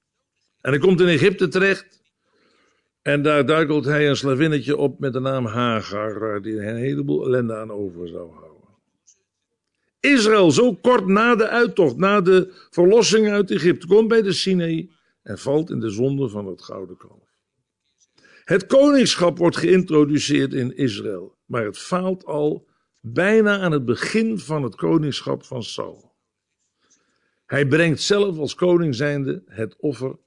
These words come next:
eenvoudig omdat hij niet langer wil wachten. Dat is nou precies waar we het hier over hebben. Eigenwillige godsdienst. En zo is het ook met de nieuwtestamentische gemeente, zo kort na het begin, Handelingen vijf.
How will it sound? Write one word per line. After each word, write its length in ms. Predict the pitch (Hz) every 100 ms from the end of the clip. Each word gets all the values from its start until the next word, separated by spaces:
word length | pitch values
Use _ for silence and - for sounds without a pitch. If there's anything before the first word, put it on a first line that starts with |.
| _ _ _
eenvoudig 500 | 117 98 135 143 139
omdat 320 | 127 117 113
hij 140 | 107
niet 200 | 104 117
langer 340 | 110 113 107 -
wil 340 | _ 104 104 95
wachten. 460 | 95 - - _ _ _ _
Dat 220 | - 185
is 200 | 180 131
nou 240 | 143 151 180
precies 720 | 180 196 196 - - 226 190
waar 140 | 196
we 60 | 175
het 80 |
hier 200 | 135 180
over 220 | 190 175 147
hebben. 240 | 113 - _ _ _
Eigenwillige 1200 | - 180 196 151 185 165 127 156 143 113 135 143 _ _
godsdienst. 1000 | _ - - 127 - - - - - _ _ _ _ _ - _
En 140 | -
zo 260 | 117 190 247
is 80 | 202
het 120 | 202
ook 140 | 208
met 120 | 185 143
de 100 | 165
nieuwtestamentische 1200 | 190 170 156 160 151 175 185 170 127 - 151 151
gemeente, 560 | 131 127 147 151 143
zo 160 | 127 123
kort 320 | - 185 185
na 140 | 160 151
het 100 | 139
begin, 380 | 131 110 139
Handelingen 520 | 135 139 151 143 131 104
vijf. 360 | 123 131 117